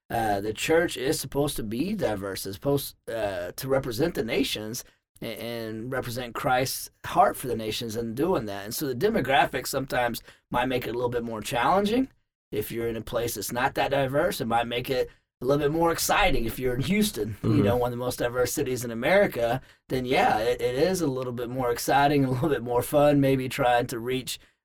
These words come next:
Speaker 1: uh, a couple of hundred nations in our city. Uh, but that isn't the catalyst for why that's our vision. Um, there's a pastor up north,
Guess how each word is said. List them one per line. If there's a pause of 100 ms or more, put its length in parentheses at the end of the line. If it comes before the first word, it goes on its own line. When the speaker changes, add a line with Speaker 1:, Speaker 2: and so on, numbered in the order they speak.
Speaker 1:
uh,
a
couple
of
hundred
nations
in
our
city. (340)
Uh,
but
that
isn't
the
catalyst
for
why
that's
our
vision. (400)
Um,
there's
a
pastor
up
north,